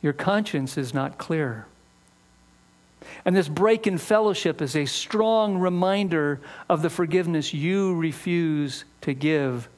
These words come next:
that other person. In essence, you're now living in your own prison, estranged from the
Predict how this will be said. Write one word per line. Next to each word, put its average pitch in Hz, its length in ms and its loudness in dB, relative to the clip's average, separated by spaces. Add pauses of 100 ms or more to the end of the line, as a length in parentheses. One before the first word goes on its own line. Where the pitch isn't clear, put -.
(540)
that 131 160 0
other 127 180 -2
person. 131 500 -8 (1500)
In 175 100 4
essence, 202 680 2 (1080)
you're 170 100 2
now 208 160 6
living 202 340 4
in 196 120 0
your 190 140 2
own 220 180 0
prison, 131 480 -4 (680)
estranged 208 800 0 (2250)
from 160 220 0
the 151 200 0